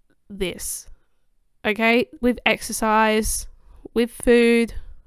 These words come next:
okay? But I want you to become really aware as to why you always feel this need to hit this amount of steps. What feelings are elicited?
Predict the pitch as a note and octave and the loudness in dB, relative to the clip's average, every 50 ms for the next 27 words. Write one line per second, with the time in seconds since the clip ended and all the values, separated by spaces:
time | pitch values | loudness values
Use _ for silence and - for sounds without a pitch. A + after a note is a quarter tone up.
0 | _ _ _ - - A#3 - - A#3 A#3 A#3 A#3+ B3 B3 - - _ _ _ _ | _ _ _ -6 -6 -4 -2 0 2 2 2 2 0 0 -4 -10 _ _ _ _
1 | _ _ _ _ _ _ _ _ _ _ _ - B3 A#3 - A3+ A#3 A3+ B3 A#3+ | _ _ _ _ _ _ _ _ _ _ _ 6 6 8 8 6 4 4 4 2
2 | B3+ - C#4+ C4+ A#3+ C#4 - - C4 C4 B3+ A#3+ A3+ B3 B3 B3 A#3+ A#3+ A#3 G3+ | 2 0 0 0 0 0 0 0 -2 -2 0 2 4 4 4 4 2 2 0 0
3 | G#3+ A3 A3 A3+ A3 G#3 - A#3 A3 - - - B3 A3+ G#3 G#3+ A3 A3 A#3 B3 | 0 0 2 2 0 0 0 0 -2 -2 -4 -4 -4 -2 -2 0 0 0 0 0
4 | B3 B3+ - A3 A3+ A#3+ A#3 - - - - B3 B3 B3 G#3+ A#3 A3 - - A#3 | 0 -2 -2 0 0 0 0 -2 -4 -6 -4 -2 -2 0 0 -2 -4 -4 -4 -4
5 | A3+ A#3 A#3+ A#3+ A#3 - A3+ G3+ G#3 - - - A3+ - A3+ G#3+ G#3 G#3 G3+ F3+ | -2 -2 -2 -2 -4 -6 -8 -6 -6 -6 -6 -6 -6 -6 -4 -4 -4 -4 -6 -6
6 | - - _ _ _ _ _ - A3 G#3 - - - - G#3 F#3 - - - - | -8 -10 _ _ _ _ _ -8 -8 -6 -6 -6 -4 -4 -4 0 0 0 0 0
7 | - - - _ _ _ _ _ _ _ _ _ _ _ _ - A#3+ A#3 A3 - | -4 -18 -20 _ _ _ _ _ _ _ _ _ _ _ _ -2 -2 -2 -2 -2
8 | - - A#3 A#3 A#3 A3+ A3+ A3 G#3+ G3+ - - - - _ _ _ - G#3+ G#3 | -2 0 2 2 2 2 0 -2 -4 -6 -8 -10 -10 -14 _ _ _ -8 -6 -4
9 | G3+ G3+ G3+ G#3 - G#3 G3+ - G3 F3 | -4 -2 -4 -4 -6 -8 -8 -8 -10 -10